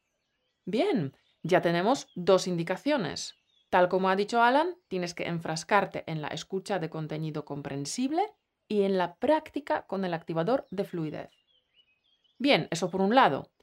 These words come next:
Y por otro lado, hay otras dos cosas que me gustaría que tuvieras en cuenta.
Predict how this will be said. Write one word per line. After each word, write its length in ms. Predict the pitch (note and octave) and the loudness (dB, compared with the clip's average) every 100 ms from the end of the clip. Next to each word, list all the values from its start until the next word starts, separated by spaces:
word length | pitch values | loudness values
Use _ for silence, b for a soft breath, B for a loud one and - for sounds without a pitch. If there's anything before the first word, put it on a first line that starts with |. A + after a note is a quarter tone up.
| _ _ - | _ _ -4
Y 80 | |
por 180 | C4 E4+ | 4 6
otro 240 | F4 D4+ A3 | 6 4 4
lado, 480 | D#3+ D#3+ B3 - - | 4 4 2 2 0
hay 220 | G#3 G3+ | 0 0
otras 580 | G3+ G3 G3 F#3 F#3+ - - | 0 -2 0 0 -2 -8 -6
dos 260 | G#3+ C4 | -4 -4
cosas 580 | - F3 E3 E4+ - - _ _ _ _ - | -4 -6 -4 -4 -6 -14 _ _ _ _ -4
que 320 | A3+ A#3+ B3+ | 2 4 4
me 120 | G#3+ | 2
gustaría 360 | F3 E3+ G3 A3 | -2 -2 -2 -2
que 100 | G3 | -2
tuvieras 360 | E3+ E3 E3 | -4 -2 -2
en 140 | D#3+ C#3 | -6 -10
cuenta. 500 | - - - - | -10 -12 -14 -18